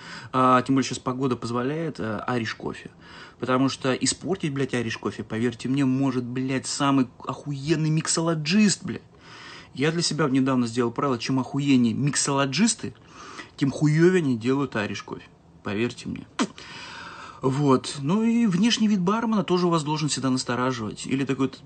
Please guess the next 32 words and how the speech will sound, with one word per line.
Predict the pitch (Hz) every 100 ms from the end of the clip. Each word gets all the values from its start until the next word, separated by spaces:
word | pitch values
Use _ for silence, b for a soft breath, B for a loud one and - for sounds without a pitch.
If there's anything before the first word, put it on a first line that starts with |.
| -
стоит, | - 139 135 117 - -
как | 123 -
я | 120
уже | 123
говорил, | 120 123 127 117
там, | 107 113 - - - - - - - - -
кстати, | - -
мне | 110
тоже | 120 117
уже | 113
надо | 117 110
стричься, | - 131 160 -
я |
тоже | 120 117
скоро | - 120
буду | 117 110
похож | 104 - 123 117
на | 104 - - B B B B -
лесного | 104 - 123 113
человека, | - 113 120 131 127 104
дядюшку | 117 120 117 - - -
Ау. | 104 107 - - B B B 123
А, | 113 113 117 - - - - - - - 50
а, | -
смотрите, | - - 208 214 202 196
стоит | - 196 190
мальчик, | 190 208 202 196
мальчуган | 196 190 - 185 190 214 214
такой, | 208 196 214 208
вот | 202
у |
него | 202 196 196